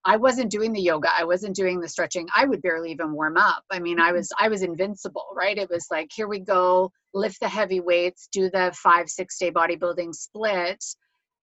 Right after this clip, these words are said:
Speaker 1: You don't do a lot of core strength. Like, it's, you
Speaker 2: Yeah.
Speaker 1: just don't, you, there's nothing, there's nothing functional about it.
Speaker 2: Yeah.
Speaker 1: And you're right. As we get older, I mean, I see it in,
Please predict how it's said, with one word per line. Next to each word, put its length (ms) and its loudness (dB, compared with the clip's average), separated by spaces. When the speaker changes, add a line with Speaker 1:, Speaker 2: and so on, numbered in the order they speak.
Speaker 1:
You 200 -2
don't 280 2
do 200 0
a 20 4
lot 220 6
of 60 -6
core 260 -4
strength. 480 -8
Like, 160 -4
it's, 280 -8
you 140 -12
Speaker 2:
Yeah. 60 -8
Speaker 1:
just 280 -2
don't, 300 0
you, 340 -4
there's 280 -4
nothing, 340 -4
there's 240 -4
nothing 320 -4
functional 640 -2
about 340 -2
it. 280 0
Speaker 2:
Yeah. 100 -4
Speaker 1:
And 140 -4
you're 140 -4
right. 240 2
As 200 0
we 120 -4
get 180 0
older, 400 0
I 60 -2
mean, 180 -2
I 80 0
see 340 -6
it 160 0
in, 240 -6